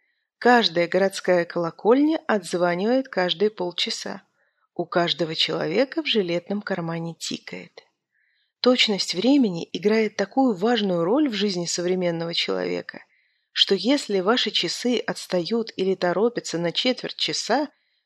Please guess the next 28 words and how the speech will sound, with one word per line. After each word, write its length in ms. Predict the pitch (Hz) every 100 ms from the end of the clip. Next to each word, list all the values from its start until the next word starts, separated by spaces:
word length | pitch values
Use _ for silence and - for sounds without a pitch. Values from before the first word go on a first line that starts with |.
| _
вы 140 | 185
немедленно 680 | 196 180 165 180 226 277 285
несёте 480 | 302 302 311 285 311
их 100 | -
в 60 |
починку. 680 | - 294 - 185 175 - - - _ _ _ _
Вы 160 | 175 196
не 120 | 214
можете 440 | 254 302 202 -
потерпеть 580 | - 180 208 - 226 214
такой 340 | 180 - 185
разницы 680 | 170 196 277 262 196 - - - _ _
между 380 | 190 180 165 151
вашим 420 | 175 247 - 294
существованием 960 | 269 - 214 - 202 170 165 - - 170 _ _
и 80 | -
существованием 1000 | - - 180 - 170 160 175 247 294 269
всего 400 | - 185 160 226
остального 560 | 294 - 277 262 240
человечества. 840 | 220 202 185 160 - - - - - _ _ _ _ _ _ _ _
Культурный 560 | - 247 226 220 208 196
человек 580 | - 208 220 330 427 - _ _
всегда 320 | - 311 302
немножко 460 | 339 311 294 - 285
беспокоится 840 | 285 - 302 302 196 165 - 170
за 140 | 165
свои 300 | 165 - 175
часы. 500 | 175 - - - -